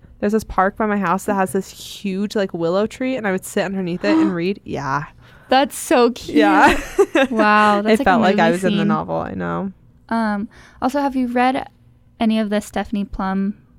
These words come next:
Speaker 2: books, like One for the
Speaker 1: Mm-mm.
Speaker 2: Money, that whole series?
Speaker 1: Uh-uh.
Speaker 2: There's, like, twenty, over twenty of 'em.
Speaker 1: Wow.
Speaker 2: They're so funny. They're, like,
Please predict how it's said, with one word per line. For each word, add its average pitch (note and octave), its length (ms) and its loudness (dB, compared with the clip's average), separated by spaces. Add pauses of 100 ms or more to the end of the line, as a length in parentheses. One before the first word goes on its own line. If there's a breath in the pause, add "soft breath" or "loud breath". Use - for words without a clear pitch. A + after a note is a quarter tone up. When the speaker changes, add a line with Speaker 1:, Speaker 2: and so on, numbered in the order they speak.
(140)
Speaker 2:
books, G3+ 320 -4
like G3+ 160 -6
One G3+ 180 2
for G3+ 120 -2
the F#3+ 60 0
Speaker 1:
Mm-mm. F#3 60 2
Speaker 2:
Money, F#3+ 420 -2 (100)
that - 180 -4
whole G#3 140 -6
series? G#3+ 240 -2
Speaker 1:
Uh-uh. F#3+ 240 2
Speaker 2:
There's, G3+ 200 -4
like, G3+ 140 -8
twenty, F#3+ 380 -6 (100)
over G#3 200 -4
twenty G3 280 -8
of G3+ 100 -8
'em. G#3+ 140 -6 (300 soft breath)
Speaker 1:
Wow. G3 260 -6 (480)
Speaker 2:
They're B3 200 4
so G#3 360 -2
funny. F#3+ 400 -6
They're, G#3 200 -6
like, G3+ 360 -6